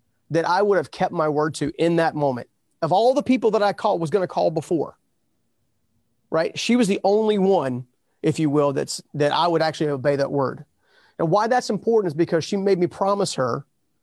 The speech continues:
that I would give her a phone call at nine A M tomorrow morning. That's, that was her word. "You give me a phone call at nine A M tomorrow morning." I'm like, "You know what? Fine. Yes, I'll do it." She goes, "Before you go, before you hang up,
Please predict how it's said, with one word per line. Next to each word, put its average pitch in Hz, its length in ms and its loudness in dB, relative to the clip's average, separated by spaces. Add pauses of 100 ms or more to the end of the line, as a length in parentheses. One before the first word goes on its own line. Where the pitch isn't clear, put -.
(120)
that 156 100 0
I 165 40 2
would 165 140 -2
give 180 200 2
her 208 140 2
a 170 40 0
phone 196 280 -2
call 143 240 0
at 135 80 -2
nine 151 320 -2
A 170 140 0
M 160 100 0
tomorrow 143 360 0
morning. 120 340 -4 (840)
That's, 151 200 -4
that 160 220 0
was 165 120 -4
her 185 100 0
word. 147 180 -2
"You 151 80 -4
give 165 140 2
me 170 80 0
a 156 60 0
phone 190 200 -2
call 175 200 0
at 147 60 -6
nine 160 220 -2
A 165 80 -4
M 165 100 -6
tomorrow 156 280 -2
morning." 175 280 0
I'm 151 80 -2
like, 135 200 -6
"You 180 100 0
know 175 100 2
what? 202 240 2
Fine. 131 380 -2 (280)
Yes, 175 220 2
I'll 170 120 2
do 180 160 2
it." - 120 -12 (540)
She - 140 -4
goes, 165 80 2
"Before 226 400 2
you 226 160 0
go, 165 300 0 (120)
before 170 300 0
you 180 100 0
hang 175 240 2
up, - 220 -2